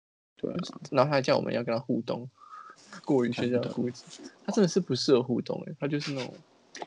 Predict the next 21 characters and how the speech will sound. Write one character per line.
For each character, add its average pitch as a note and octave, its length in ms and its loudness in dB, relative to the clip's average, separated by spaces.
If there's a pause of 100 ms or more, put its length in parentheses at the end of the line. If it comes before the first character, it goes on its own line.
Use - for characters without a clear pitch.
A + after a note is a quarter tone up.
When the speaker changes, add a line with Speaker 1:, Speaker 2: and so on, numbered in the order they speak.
(140)
Speaker 2:
美 A2 220 4
声 B2 340 4
系， A#2 380 -2 (200)
Speaker 1:
对， B2+ 120 6
就 A#2+ 60 2
不 A#2 60 4
要 A#2 100 2
讲 - 0 -
话。 - 0 -
Speaker 2:
美 - 20 -4
声 C3 120 -2
系 B2 80 0
暖 - 340 -2
男。 - 140 -12 (320)
Speaker 1:
唱 - 300 -6
完， - 160 -6 (380)
一 - 100 4
口 - 160 -8
气 - 180 -4
唱 - 200 -12
完。 - 160 -16